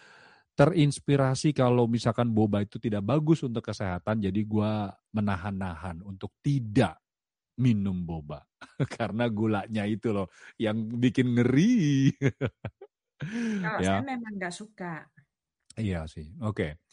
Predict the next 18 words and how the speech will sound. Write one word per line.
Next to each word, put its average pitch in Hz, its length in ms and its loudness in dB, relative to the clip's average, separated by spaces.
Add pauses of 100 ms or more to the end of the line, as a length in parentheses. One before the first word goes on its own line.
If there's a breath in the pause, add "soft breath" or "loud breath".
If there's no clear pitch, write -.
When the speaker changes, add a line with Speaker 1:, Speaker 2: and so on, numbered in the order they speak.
(120)
Speaker 1:
Nah, 98 180 -2
ini 190 200 2
ada 127 240 2
satu 147 300 2
berita 117 540 0
yang 104 200 0
menurut 101 320 0
gua 120 220 2
kita 127 280 -2
harus 107 260 -2
bahas, 82 440 -4
teman-teman. 80 560 -10
Karena 107 320 0
di 131 160 0
sini 131 360 -2
ya 85 180 -8
ada 104 280 -8
orang 120 640 -2